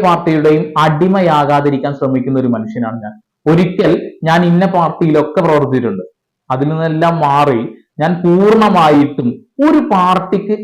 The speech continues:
അടിമപ്പെടാതെ സമൂഹത്തിന് വേണ്ടത് എന്താണോ അത് ഈ പാർട്ടി ചെയ്യുന്നുണ്ടെങ്കിൽ അതിനെ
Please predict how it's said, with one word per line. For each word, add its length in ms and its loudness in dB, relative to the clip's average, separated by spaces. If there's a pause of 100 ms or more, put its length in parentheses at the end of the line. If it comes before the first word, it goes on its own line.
(100)
അടിമപ്പെടാതെ 960 0 (500)
സമൂഹത്തിന് 580 4 (100)
വേണ്ടത് 360 2 (200)
എന്താണോ 520 -2 (400)
അത് 220 2 (240)
ഈ 20 0 (160)
പാർട്ടി 340 0 (100)
ചെയ്യുന്നുണ്ടെങ്കിൽ 600 -2 (360)
അതിനെ 260 2